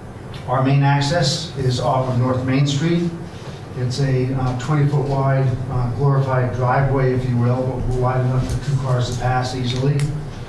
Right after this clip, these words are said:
Uh, it meanders in. Uh, we have parking on each side. We have rough-,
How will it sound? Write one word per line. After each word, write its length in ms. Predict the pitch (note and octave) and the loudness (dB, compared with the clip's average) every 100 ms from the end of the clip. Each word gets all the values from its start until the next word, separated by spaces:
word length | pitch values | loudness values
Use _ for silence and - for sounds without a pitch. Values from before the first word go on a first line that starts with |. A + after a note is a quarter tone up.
| - | -10
Uh, 200 | A#2 A#2 B2+ | -6 -2 -2
it 180 | C3 C3 A#2+ | -2 0 2
meanders 540 | A#2+ C3+ C#3 C3+ B2+ C#3 | 2 4 4 4 2 2
in. 220 | D3 D#3 D3 - - - - - | 2 2 2 0 -2 -8 -12 -6
Uh, 180 | B2 B2+ | -2 0
we 80 | B2+ | 0
have 140 | A#2+ | 0
parking 400 | C#3+ D3 D3 D3+ | 0 0 2 2
on 220 | C#3 C3 C3+ | 2 2 0
each 160 | B2+ | 0
side. 580 | - D3+ D3 D3 D3+ D3 - - - - C3 | 0 2 2 4 2 0 -2 -8 -12 -8 -2
We 80 | |
have 160 | C3 B2+ | 0 2
rough-, 240 | D3 - | 2 0